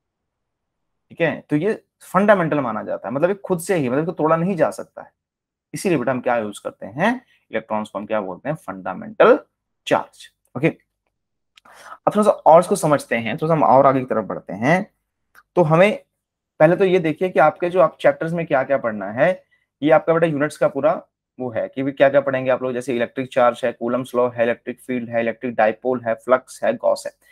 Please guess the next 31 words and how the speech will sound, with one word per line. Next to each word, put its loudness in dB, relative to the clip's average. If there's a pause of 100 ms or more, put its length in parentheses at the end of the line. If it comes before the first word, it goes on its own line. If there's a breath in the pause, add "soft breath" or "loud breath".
(300 soft breath)
ये 6
बेटा 8
सारी 4
चीजें 0
बेटा 4
आप -6
पढ़ेंगे -2 (800)
throughout 0
the 4 (360)
chapter, -2 (640)
ठीक -4
है? 2 (520)
तो 2 (1300)
अब 4
देखिए 6
आपके 4
पास 0
एक -6
एग्जांपल -2
देख -2
समझाता -6
हूँ। -2
जैसे 2
मान 0
लीजिए -2
अगर 2 (320)
अभी 0
आप 4
कोई 0
स्केल -2
है, -14